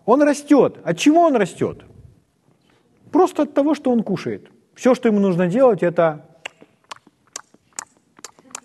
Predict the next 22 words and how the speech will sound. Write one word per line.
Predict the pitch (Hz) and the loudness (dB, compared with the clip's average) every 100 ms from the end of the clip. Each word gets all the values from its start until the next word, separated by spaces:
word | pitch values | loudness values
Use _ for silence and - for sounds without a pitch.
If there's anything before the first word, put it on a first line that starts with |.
| _ - | _ -6
и | 127 | -4
больше | - 120 220 294 240 - 240 240 240 - | -2 0 2 2 -2 -2 -2 -4 -8 -14
ничего. | 165 175 156 - 110 80 - _ _ - _ - - - _ | -6 -4 -4 -6 -8 -8 -12 _ _ -20 _ -20 -20 -20 _
Вот | 123 120 | -6 2
только | 165 147 147 120 - - - _ _ - - - _ - _ - _ - - - _ - - - - - - - - - - | 2 2 0 -2 -6 -20 -20 _ _ -20 -20 -20 _ -20 _ -20 _ -20 -20 -20 _ -20 -20 -20 -20 -20 -20 -20 -20 -20 -12
он | - 240 226 | -2 2 2
не | |
делает | 175 185 170 | 4 4 4
ещё | 139 160 | 2 -2
никаких | 147 165 156 | 0 0 0
упражнений, | 147 139 123 127 190 208 190 151 | 0 0 0 0 -2 -2 -4 -6
он | 131 | -4
в | 135 | -4
основном | 139 156 151 | -2 0 0
у | |
мамы | 135 139 131 120 | 0 0 0 0
на | |
руках, | 117 113 175 190 170 - - _ | -2 -2 0 0 -4 -14 -20 _
его | 127 160 | -2 0
возят | 139 151 131 131 | 2 2 0 -2
в | - | -2
колясочке, | 120 143 190 165 160 - 151 | 0 2 0 -2 -10 -8 -8